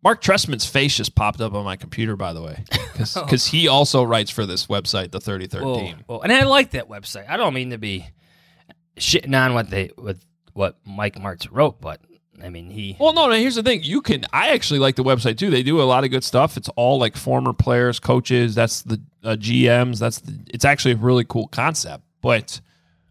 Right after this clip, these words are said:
Speaker 1: doesn't mean that, um,
Speaker 2: Like, there, there's one thing I learned long ago, long ago is, like, you could tell which former players, former G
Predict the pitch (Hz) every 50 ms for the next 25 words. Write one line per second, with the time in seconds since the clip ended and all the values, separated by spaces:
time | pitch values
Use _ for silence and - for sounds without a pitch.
0 | _ _ _ _ - 131 131 123 120 120 120 117 120 117 113 110 107 95 - _
1 | _ _ _ _ _ _ _ _ _ _ _ _ _ _ _ _ _ _ _ -
2 | 110 104 104 98 95 95 98 - - - 160 156 143 156 170 180 175 170 170 156
3 | 143 160 180 214 233 - - 196 190 185 165 160 151 151 143 135 131 127 123 123
4 | 123 113 107 104 104 98 - 127 117 113 113 117 113 104 101 98 98 95 95 95
5 | 95 - 107 101 98 95 90 87 85 - - - - - - _ _ _ _ _
6 | _ _ _ _ - - _ - 101 104 101 104 117 127 - 147 135 - - -
7 | 117 113 110 113 110 98 - _ - _ _ _ _ _ _ _ _ _ - 107
8 | 107 113 117 - - - - - - - - - - 123 117 117 117 110 110 107
9 | 98 - - 110 104 104 104 104 101 - - - 113 107 104 98 98 101 107